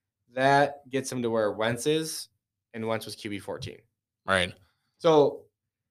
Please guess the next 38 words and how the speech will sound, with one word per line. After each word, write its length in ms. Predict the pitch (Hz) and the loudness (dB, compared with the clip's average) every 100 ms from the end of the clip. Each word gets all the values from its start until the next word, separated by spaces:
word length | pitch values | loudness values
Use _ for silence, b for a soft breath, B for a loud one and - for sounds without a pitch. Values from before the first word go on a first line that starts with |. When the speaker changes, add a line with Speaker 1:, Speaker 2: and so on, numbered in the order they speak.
| _ _ _ _ _ _ _ _ _ | _ _ _ _ _ _ _ _ _
Speaker 1:
and 100 | 160 | 0
he's 120 | 151 | 2
Speaker 2:
So 60 | 139 | 4
what 60 | 143 | 4
you 60 | |
Speaker 1:
getting 80 | 131 | 4
Speaker 2:
just 200 | 135 - | 2 2
said 160 | 120 104 | 2 0
is 120 | 95 | -2
you're 100 | 104 | -2
not 140 | 95 | -2
drafting 300 | 101 87 90 | -2 -6 -6
Wentz. 300 | 82 82 - - _ _ _ _ - | -14 -14 -16 -18 _ _ _ _ -12
Speaker 1:
No. 360 | 190 196 - 185 - 196 | -6 -6 -2 -2 0 0
Speaker 2:
<laughs> 240 | - 185 | 0 0
Speaker 1:
We 120 | 190 | 4
talked 220 | 214 208 | 6 6
about 160 | 190 180 | 4 0
that 240 | 170 160 | 2 0
the 60 | 165 | 0
other 200 | 170 170 | -2 0
week. 220 | 139 139 123 | -2 -6 -6
I'm 100 | 143 | -2
not 360 | 156 151 - | 0 -2 -8
drafting 560 | - 107 110 123 151 156 | -8 -2 -2 -4 -8 -8
Wentz, 580 | 160 170 180 - - - _ _ _ _ _ _ | -6 -6 -6 -6 -8 -8 _ _ _ _ _ _
but, 280 | 143 139 131 | -2 0 0
like, 260 | 127 123 123 135 | -2 -6 -10 -6
Davis 320 | 170 196 - | -4 -4 -2
Mills, 260 | 165 165 - | -2 -2 -4
he 300 | - - 180 | -12 -6 -2
has 220 | 180 170 | -2 -4
the 160 | 160 | -10
potential 840 | 143 131 - - 127 131 95 62 - _ _ _ _ _ | -12 -14 -14 -8 -8 -8 -12 -14 -18 _ _ _ _ _
to 160 | 156 139 | -6 -4
be 160 | 143 | -4
better 360 | 120 120 113 107 | -2 0 0 -2
than 400 | 104 98 98 | -4 -6 -8